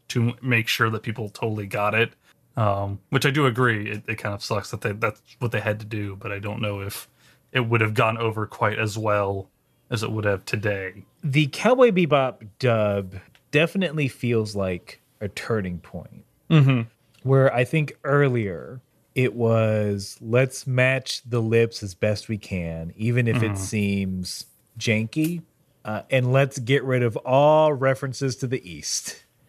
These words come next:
Speaker 1: Yeah.
Speaker 2: Um, where Cowboy Bebop seemed like, again, to me, it seems like a, a turning point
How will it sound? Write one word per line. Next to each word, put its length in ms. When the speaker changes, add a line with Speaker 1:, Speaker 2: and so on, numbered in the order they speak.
Speaker 1:
Yeah. 300
Speaker 2:
Um, 380
where 420
Cowboy 240
Bebop 320
seemed 400
like, 460
again, 320
to 100
me, 460
it 160
seems 500
like 540
a, 60
a 360
turning 400
point 400